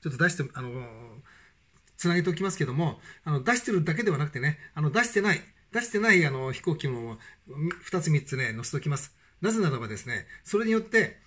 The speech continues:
あの、何も出さない飛行機はね、本当に何も見えないんだってことをね、再確認してほしいのでね、えー、それで出さない飛行機も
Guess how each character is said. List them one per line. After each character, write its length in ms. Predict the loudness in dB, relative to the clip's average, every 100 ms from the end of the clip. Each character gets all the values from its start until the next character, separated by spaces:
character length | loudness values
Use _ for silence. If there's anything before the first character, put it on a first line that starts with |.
| _
あ 80 | -10
の、 460 | -8 -10 -12 -10 -4
何 200 | 2 4
も 100 | 4
出 80 | 2
さ 140 | 0
な 80 | 0
い 60 | 0
飛 60 |
行 120 | 0 -2
機 120 | -4
は 80 | -6
ね、 220 | -8 -10 -16 -6
本 120 | -2
当 80 | 2
に 60 | 4
何 180 | 4
も 100 | 6
見 100 | 6
え 60 | 4
な 80 | 4
い 60 |
ん 40 | 0
だ 80 | -4
っ 40 |
て 100 | -6
こ 100 | -8
と 100 | -6
を 100 | -6
ね、 300 | -6 -8 -10 -12
再 240 | -4 -2
確 160 | 0 0
認 100 | 0
し 60 |
て 60 | -2
ほ 80 | -6
し 120 | -6
い 40 |
の 100 | -8
で 80 | -6
ね、 220 | -8 -8 -18 -20 -14
え 300 | -12 -10 -8
ー、 40 |
そ 100 | -2
れ 60 | 0
で 300 | 0 -2 -12 _ _ _ _ -6
出 100 | -2
さ 120 | 0
な 100 | 0
い 40 |
飛 60 | 0
行 120 | -2
機 80 | 0
も 260 | -2 -4